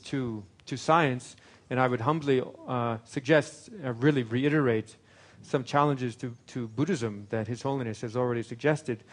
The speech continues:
And one of these main challenges is actually the ability to take seriously the notion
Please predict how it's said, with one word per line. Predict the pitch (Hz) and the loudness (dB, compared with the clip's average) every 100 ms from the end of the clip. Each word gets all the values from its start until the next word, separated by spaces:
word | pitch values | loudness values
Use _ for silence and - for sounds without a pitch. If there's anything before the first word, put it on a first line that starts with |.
| - - | -20 -16
And | 127 127 | -4 2
one | 233 | 2
of | 247 | 2
these | 220 147 | -2 0
main | 165 196 | 4 4
challenges | 208 160 139 127 117 120 113 - - - | 4 2 2 0 -4 -4 -4 -10 -12 -4
is | 123 | 4
actually | 156 175 - 175 160 156 - - - | 4 4 2 2 2 0 -8 -12 0
the | 139 | 2
ability | 131 175 185 185 160 147 | 6 6 6 2 -2 -2
to | 143 | -4
take | - 165 - | 2 2 0
seriously | - 190 190 160 175 156 | 2 6 6 4 2 0
the | 131 | 2
notion | 131 165 175 - 123 123 | 2 2 0 -2 -4 -6